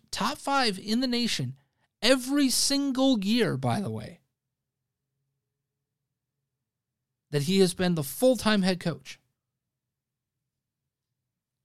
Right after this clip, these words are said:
What,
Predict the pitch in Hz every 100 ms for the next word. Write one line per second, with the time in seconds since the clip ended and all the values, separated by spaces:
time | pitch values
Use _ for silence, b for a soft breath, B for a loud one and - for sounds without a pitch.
0 | _ _ _ _ _ _ _ _ _ _
1 | _ _ _ _ _ _ _ _ _ _
2 | _ _ _ 107